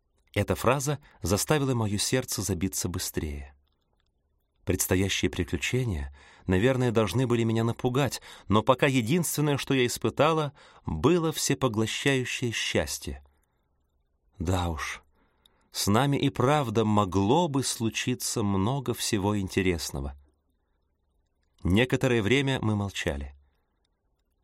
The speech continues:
Затем Гедеон сказал: «Недавно,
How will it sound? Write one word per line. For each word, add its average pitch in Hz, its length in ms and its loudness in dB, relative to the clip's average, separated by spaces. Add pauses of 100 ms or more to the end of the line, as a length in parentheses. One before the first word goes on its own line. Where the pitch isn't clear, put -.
(100)
Затем 104 480 2
Гедеон 120 420 0
сказал: 80 480 -4 (1800)
«Недавно, 147 760 2